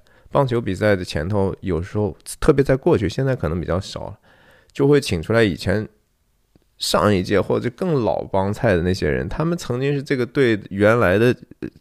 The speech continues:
祖先呐，对不对？原来这个队伍的昔日的光荣是他们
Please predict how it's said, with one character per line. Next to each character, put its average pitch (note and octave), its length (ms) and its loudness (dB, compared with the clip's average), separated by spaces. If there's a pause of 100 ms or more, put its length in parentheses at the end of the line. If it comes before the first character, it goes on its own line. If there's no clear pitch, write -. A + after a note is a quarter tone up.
祖 A2 220 -4
先 D#3+ 300 -2
呐， A#2 180 -2
对 A2+ 100 -4
不 G2 80 -4
对？ F#2+ 140 -2
原 A2+ 260 0
来 D3+ 160 4
这 E3 160 -2
个 D#3+ 60 4
队 D#3 200 6
伍 D3 160 4
的 C#3+ 120 2
昔 - 180 -2
日 D#3 140 4
的 C3 80 4
光 C3 220 2
荣 B2 120 0
是 B2+ 80 -8
他 F#3+ 240 0
们 G3+ 240 0